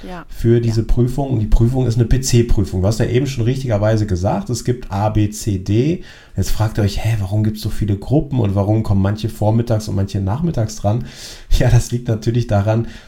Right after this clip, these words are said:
Speaker 2: dass wir nicht so viele P Cs haben, ne? Also stellt euch vor, bei der schriftlichen Prüfung, wenn ihr einfach ein Blatt bekommt, dann könnt ihr in einem riesigen Saal in der Aula sein mit hundert anderen Leuten.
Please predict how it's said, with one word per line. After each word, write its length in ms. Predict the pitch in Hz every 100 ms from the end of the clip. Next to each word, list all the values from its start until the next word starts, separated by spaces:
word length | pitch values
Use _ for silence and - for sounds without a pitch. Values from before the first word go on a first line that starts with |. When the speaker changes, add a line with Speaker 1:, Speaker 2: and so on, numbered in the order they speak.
| -
Speaker 2:
dass 260 | 101 110 117
wir 120 | 110
nicht 220 | 107 110
so 100 | 113
viele 300 | 110 117 113
P 220 | 107 107
Cs 560 | 101 - 143 180 - -
haben, 340 | 82 80 78
ne? 240 | 82 143 160
Also 240 | 98 101 104
stellt 260 | 104 113 113
euch 160 | 101
vor, 400 | - 107 113 139 139 - - -
bei 80 | 101
der 140 | 101
schriftlichen 560 | 98 117 117 123 131 127
Prüfung, 680 | 120 127 - 123 123 123
wenn 140 | 107 107
ihr 100 | -
einfach 300 | 104 104 101
ein 100 | 92
Blatt 220 | 92 107
bekommt, 420 | 127 135 120 117
dann 120 | 110
könnt 200 | 110 117
ihr 80 | 113
in 60 | 107
einem 100 | 101
riesigen 580 | 110 120 113 107 104 101
Saal 340 | 95 104 120
in 60 | 107
der 160 | 95
Aula 260 | 104 120 123
sein 320 | 117 120 127
mit 220 | 110 107
hundert 260 | - 120 107
anderen 300 | 120 131 98
Leuten. 480 | 98 98 123 156